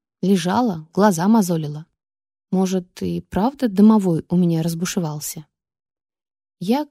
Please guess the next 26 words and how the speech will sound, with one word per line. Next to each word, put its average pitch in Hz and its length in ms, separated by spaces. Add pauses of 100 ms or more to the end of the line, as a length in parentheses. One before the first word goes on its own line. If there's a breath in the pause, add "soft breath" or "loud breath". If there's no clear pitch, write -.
криво 233 460
ухмыльнувшись, 196 960 (140)
включила 320 360
компьютер 240 720 (220)
и 277 100
напечатала. 151 760 (1300)
«Уважаемому 233 720
домовому 190 720 (180)
из - 140
квартиры 220 600
двадцать 165 540
шесть». - 440 (640)
Подумала, 294 640 (300)
добавила 254 500
в 196 60
скобках - 540
улицу, 294 420
город 254 480
и 381 60
страну 175 420
на 175 100
всякий 175 320
случай. 170 480 (720)
«Прошу 254 320
принять 330 420
меня, 214 400